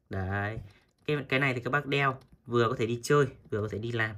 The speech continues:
đều rất là ok. Đấy, các bác nhìn này, chuôi ve đang còn rất là đẹp. Cây này thì độ mới cũng đang còn rất là ổn các bác nhá. Độ mới đang còn rất là ok đấy. Đấy. Cây này thì là cái,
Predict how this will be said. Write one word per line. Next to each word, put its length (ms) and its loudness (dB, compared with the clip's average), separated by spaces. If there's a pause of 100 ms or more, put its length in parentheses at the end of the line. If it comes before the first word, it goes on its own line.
đều 180 0
rất 140 -4
là 80 -4
ok. 180 -4 (640)
Đấy, 260 -2 (340)
các 80 -8
bác 60 -4
nhìn 180 -4
này, 120 -6 (120)
chuôi 240 2
ve 240 0
đang 100 -4
còn 80 -6
rất 140 -6
là 120 -4
đẹp. 280 -4 (180)
Cây 140 -2
này 180 0
thì 100 -6
độ 120 0
mới 260 0
cũng 100 -6
đang 120 -2
còn 100 -4
rất 120 -2
là 80 0
ổn 260 0
các 60 -2
bác 100 2
nhá. 140 -2 (140)
Độ 120 -6
mới 200 0
đang 100 -4
còn 80 -6
rất 120 -4
là 60 -2
ok 160 -4
đấy. 260 0 (1400)
Đấy. 480 -2 (440)
Cây 120 -2
này 320 2
thì 120 -4
là 360 0
cái, 400 0